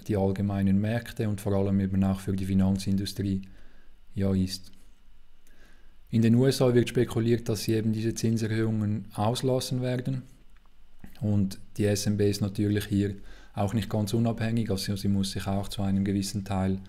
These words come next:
nach diesen großen Märkten orientieren. Ja, es war eine, ähm, spannende Woche in dieser, ähm, ja, sehr turbulenten Zeit. Also die C S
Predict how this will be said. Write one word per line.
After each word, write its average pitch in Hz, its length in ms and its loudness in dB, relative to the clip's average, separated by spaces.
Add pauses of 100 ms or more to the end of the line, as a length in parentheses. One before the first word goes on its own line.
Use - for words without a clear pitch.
(380)
nach 98 180 -2
diesen 98 460 2
großen 98 460 0
Märkten 98 420 0
orientieren. 95 720 0 (1700)
Ja, 107 140 2
es 110 120 0
war 123 140 6
eine, 120 540 2 (180)
ähm, 110 340 0
spannende 120 480 2
Woche 139 440 0 (120)
in 107 300 -2
dieser, 107 340 -2
ähm, 104 360 -2 (180)
ja, 110 140 -6
sehr 113 240 2
turbulenten 110 640 0
Zeit. 117 400 -4
Also 107 160 -8
die 104 160 -4
C 107 220 -2
S 104 260 -2